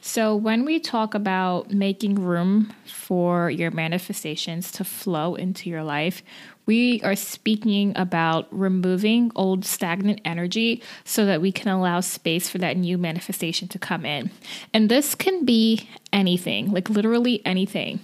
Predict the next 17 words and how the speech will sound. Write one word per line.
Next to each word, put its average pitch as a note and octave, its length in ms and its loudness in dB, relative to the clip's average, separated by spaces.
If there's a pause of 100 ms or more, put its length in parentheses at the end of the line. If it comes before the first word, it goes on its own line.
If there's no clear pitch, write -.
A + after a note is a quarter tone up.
(200)
okay? G3+ 240 -2
For G#3+ 160 -4
example, G3 640 -2 (360)
if A#3 240 0
you D4 140 2
have, G#3+ 480 4
let's G3 300 2
say, F#3+ 440 2 (1200)
a G#3+ 200 4
old G3+ 520 4 (880)
item F#3+ 480 4
from F#3+ 580 2
a F3+ 120 2
past F3+ 680 -2
romantic F#3 600 2
relationship G3 840 0
that F#3 300 -2